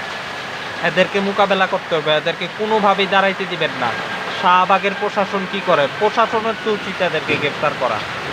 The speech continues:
আইন আদালত নাই, আইন আদালত আছে আমি বিশ্বাস করি, কারণ আজহারের এই জন্যই মুক্তি হইছে।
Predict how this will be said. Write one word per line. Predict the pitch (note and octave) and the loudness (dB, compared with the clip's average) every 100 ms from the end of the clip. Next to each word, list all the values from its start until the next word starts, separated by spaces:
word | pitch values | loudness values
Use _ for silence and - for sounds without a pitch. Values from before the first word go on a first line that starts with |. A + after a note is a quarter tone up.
| - - - - E3 | -6 -6 -6 -2 0
আইন | F#3+ G3 | 2 0
আদালত | F#3+ F#3 F#3 F3+ D#3+ | 4 4 2 -2 0
নাই, | E3+ A3+ - - - - - - - - - - - - - - - - - - | 0 0 -8 -12 -10 -8 -8 -6 -6 -6 -6 -6 -8 -6 -6 -6 -6 -6 -6 -2
আইন | F#3 G3+ | 0 2
আদালত | G#3+ G#3+ G#3+ G#3 G3+ | 4 4 4 4 2
আছে | F3+ G#3+ | 2 0
আমি | G#3 G3 G3 | -2 -4 -6
বিশ্বাস | - F3+ D3 E3 | -2 -2 -2 -2
করি, | D3 B2 - | -2 -2 0
কারণ | D#3+ E3 D#3+ | 2 2 4
আজহারের | F3 E3+ E3+ E3+ E3+ | 2 4 2 2 2
এই | E3 D#3 | 0 0
জন্যই | D#3+ D#3 D#3 D#3 | -2 -2 -2 -2
মুক্তি | D3+ - D#3 | -4 -4 -2
হইছে। | C3 - | -2 -6